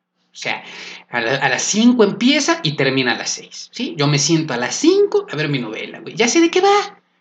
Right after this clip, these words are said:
Ya sé de qué va. Va a haber, va a haber engaños, va a haber mentiras, va a haber atracos, va a haber alguna muerte, un poco estúpida, pero va a haber alguna muerte, va a haber alguna desaparición.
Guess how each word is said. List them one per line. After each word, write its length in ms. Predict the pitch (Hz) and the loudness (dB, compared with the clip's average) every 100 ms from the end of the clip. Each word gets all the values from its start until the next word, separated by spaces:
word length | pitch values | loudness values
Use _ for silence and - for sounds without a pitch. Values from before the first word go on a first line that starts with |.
| _ _ - | _ _ -2
Ya 120 | 208 | 0
sé 140 | 247 | 2
de 100 | 233 | 2
qué 80 | 226 | 2
va. 160 | 175 135 | -2 -2
Va 80 | |
a 20 | 113 | -6
haber, 240 | 113 113 | -6 -8
va 60 | - - - - | -12 -20 -20 -10
a 40 | 117 | -6
haber 100 | 120 | -2
engaños, 840 | 139 190 226 247 302 277 - - | 0 0 2 2 2 -2 -8 -8
va 60 | 123 | -6
a 20 | |
haber 140 | 117 | -6
mentiras, 840 | 127 135 143 247 269 302 311 - - | -4 -2 0 2 2 2 -4 -8 -8
va 40 | |
a 20 | 117 | -8
haber 140 | 117 | -6
atracos, 880 | 110 - 233 277 - 320 311 - - - - - - | -6 0 0 0 -2 -4 -4 -8 -14 -18 -20 -20 -10
va 160 | 131 | -4
a 20 | |
haber 160 | 127 131 | 0 0
alguna 320 | 123 131 131 | 0 0 0
muerte, 840 | 147 180 240 277 277 - 311 311 - - | 2 4 6 6 4 -2 -6 -6 -10 -14
un 120 | 123 - | -16 -14
poco 200 | - - | -10 -6
estúpida, 680 | 143 - 262 254 302 330 330 | -6 -2 -2 -2 -4 -2 -4
pero 160 | - - | -8 -10
va 60 | |
a 40 | - | -10
haber 140 | 117 | -8
alguna 240 | 127 151 | -4 0
muerte, 480 | 190 254 285 294 320 | 2 2 0 -4 -4
va 80 | 254 | -4
a 20 | |
haber 140 | 123 135 | -4 -4
alguna 260 | 135 156 | -2 -2
desaparición. 840 | 139 - - 131 135 - 233 285 | -2 -4 -6 -4 -4 -4 -2 -2